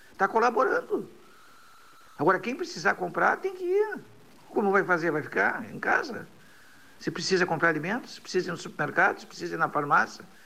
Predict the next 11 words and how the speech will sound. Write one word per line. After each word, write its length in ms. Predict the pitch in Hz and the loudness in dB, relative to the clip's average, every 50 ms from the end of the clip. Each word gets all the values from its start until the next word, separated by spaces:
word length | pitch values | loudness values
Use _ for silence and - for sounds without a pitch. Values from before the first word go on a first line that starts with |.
| - - - | -20 -20 -18
se 80 | - - | -16 -16
precisa 300 | - - - 202 196 202 | -12 -8 -2 0 0 2
comprar 240 | - 202 175 - 190 | 2 2 2 2 2
uma 160 | 185 190 - | 2 2 2
roupa. 480 | 156 175 208 233 - - - - - - - - - - - - - - - - - - - - - - - - - - - - - - - - - - - - - - - | 4 4 4 4 2 -2 -8 -10 -10 -14 -20 -20 -20 -20 -20 -20 -20 -20 -20 -20 -20 -20 -20 -20 -20 -20 -20 -20 -20 -20 -20 -20 -20 -20 -20 -20 -20 -20 -20 -20 -20 -20 -2
Então, 180 | - - 156 - | 2 2 4 4
essas 240 | 196 185 - 220 | 2 0 0 2
são 80 | 185 175 | 2 2
as 60 | 170 | 2
minhas 200 | 165 170 165 156 | 2 -2 -6 -6
colocações, 1040 | - - - 151 147 - 120 113 - - 180 196 196 196 196 196 - - - - | -6 -6 -6 -4 -4 -6 -8 -6 -2 0 2 2 2 0 0 -4 -8 -8 -10 -12